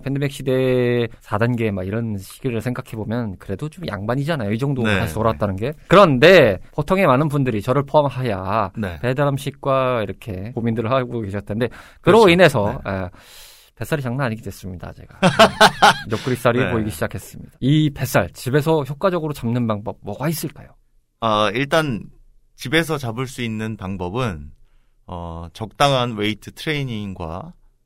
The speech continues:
Speaker 2: 그리고 밖에 나가서 유산소를 조금 하시는 게 좋은데,
Speaker 1: 음.
Speaker 2: 어, 일단 마스크를 쓰시니까 유산소는 밖에 나가셔서 가볍게 한 이십 분에서 삼십 분 정도 걸으시면 되니까 빠른 걸음으로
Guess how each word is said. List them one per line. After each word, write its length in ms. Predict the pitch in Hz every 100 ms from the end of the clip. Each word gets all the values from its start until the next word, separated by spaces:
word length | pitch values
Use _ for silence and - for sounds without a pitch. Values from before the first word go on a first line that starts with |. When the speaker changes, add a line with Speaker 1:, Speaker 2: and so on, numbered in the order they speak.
| _
Speaker 2:
그리고 640 | - 101 92 98 95 92 - _
밖에 200 | 110 -
나가서 280 | 127 113 101
유산소를 520 | 95 120 147 131 123
조금 180 | 120 117
하시는 380 | 123 135 143 120
게 80 | 110
좋은데, 600 | 98 90 92 120 107 80
Speaker 1:
음. 680 | 104 107 110 104 92 87 92 -
Speaker 2:
어, 300 | 101 98 98
일단 220 | 135 202
마스크를 400 | 143 - - 214
쓰시니까 560 | 202 220 185 208 196 160
유산소는 680 | 131 165 151 160 156 151 135
밖에 500 | 127 123 120 113 - _
나가셔서 540 | 104 117 110 98 101
가볍게 600 | - 104 110 95 92 131 -
한 160 | 123
이십 460 | 104 123 135 107 _
분에서 640 | 127 127 127 123 123 117
삼십 320 | 143 175 -
분 120 | 156
정도 240 | 127 120 107
걸으시면 560 | - 104 131 139 131 107
되니까 340 | 92 85 90
빠른 280 | 151 190 202
걸음으로 520 | 139 107 95 92 -